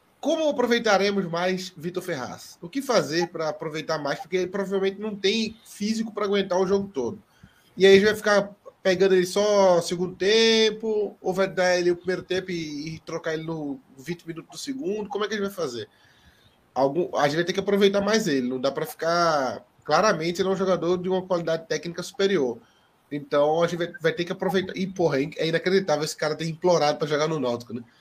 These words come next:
Mas a gente vai ter que aproveitar mais ele. Não tem o que fazer, não. Ah, de alguma forma tem que extrair mais dele.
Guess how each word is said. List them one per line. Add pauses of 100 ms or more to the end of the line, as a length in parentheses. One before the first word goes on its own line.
(460)
Mas (800)
a
gente
vai
ter
que
aproveitar
mais
ele.
Não
tem
o
que
fazer,
não. (280)
Ah,
de
alguma
forma
tem
que
extrair
mais
dele.